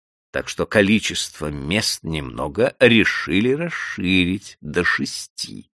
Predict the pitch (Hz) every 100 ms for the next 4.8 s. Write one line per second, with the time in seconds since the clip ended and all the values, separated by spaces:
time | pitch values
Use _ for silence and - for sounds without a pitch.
0 | _ _ _ _ - - 80 - 117 117
1 | 113 110 110 90 73 80 85 113 110 107
2 | 98 98 95 110 104 - 104 85 - 67
3 | 73 64 - - 62 107 - - - 113
4 | 110 - 101 - 90 90 87 -